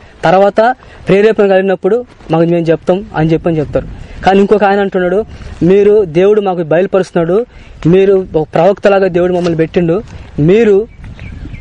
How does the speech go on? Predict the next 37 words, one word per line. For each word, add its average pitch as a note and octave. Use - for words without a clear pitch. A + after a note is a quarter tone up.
ప్రవక్త G3+
అప్పుడు F#3+
ఆ F3+
కాలంలో F#3+
ఎట్లా F#3
విన్నాడు, F3
ఆ, D3+
ప్రజలు F3+
విన్నారు, F#3+
అట్లా F3
మేము E3+
ప్రవక్తలాగా F#3
ఉండి F#3
మీకు F#3
చెప్తుంటే, G3
దేవుడు F3+
మాకు G#3
చెప్తుంటే G3+
మేము G3+
మీకు G#3
చెప్తాం" F#3+
అని G#3
చెప్పి G#3
ఆ-, A3
ఒక G3
ఆయన G3+
చెప్తున్నాడు. D#3
అంటే G#3+
ఆయన G#3
చెప్తుండే A#3+
అవన్నీ. G3+
అంటే A3
నేనన్నా, A3
అది F#3+
పాత G#3+
నిబంధన A3
కాలంలో F#3+